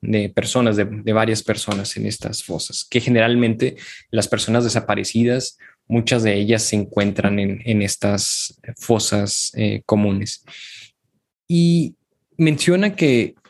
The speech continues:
una vez, eh, se le asignó a ella, eh, bueno, bueno, en, en esta misma investigación, creo, em, de, como se quedaron sin recursos para seguir con la,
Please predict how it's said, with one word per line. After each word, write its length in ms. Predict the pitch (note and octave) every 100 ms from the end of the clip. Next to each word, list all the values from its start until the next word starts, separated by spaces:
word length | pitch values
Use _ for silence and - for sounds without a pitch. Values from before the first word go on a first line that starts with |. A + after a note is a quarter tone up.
| _
una 260 | E3 D#3+ E3
vez, 420 | D#3 D3 - - -
eh, 220 | B2 A2
se 180 | G#2+ A2
le 80 | G2+
asignó 460 | - A2 A2 B2
a 120 | A#2+
ella, 400 | A2 A2 A#2+ C#3 C#3
eh, 140 | - G#2+ G#2+
bueno, 340 | - A#2 A2+ -
bueno, 260 | C3+ A#2+ -
en, 140 | B2+ A#2+
en 180 | - C#3+
esta 180 | C#3+ E3
misma 200 | D#3+ E3+
investigación, 640 | E3+ A#2+ A2+ G#2 - C3+
creo, 240 | B2 C#3 - _ - - _ _
em, 500 | - A2 G#2 G2 G2 G2 - - - _ - A#2 A2 -
de, 1000 | B2 A2 G2+ G2 F#2+ F#2+ G2 G2+ - - _ _ _ _ _ _ _ _ _
como 200 | - B2+
se 120 | B2 A2+
quedaron 480 | A#2+ A2+ C#3+ E3+
sin 260 | E3+ D3 A#2+
recursos 560 | A2 G#2 - C3+ C3+ E3
para 180 | D3
seguir 300 | A#2+ A#2 A2+
con 180 | - D3+
la, 400 | D3 B2+ - -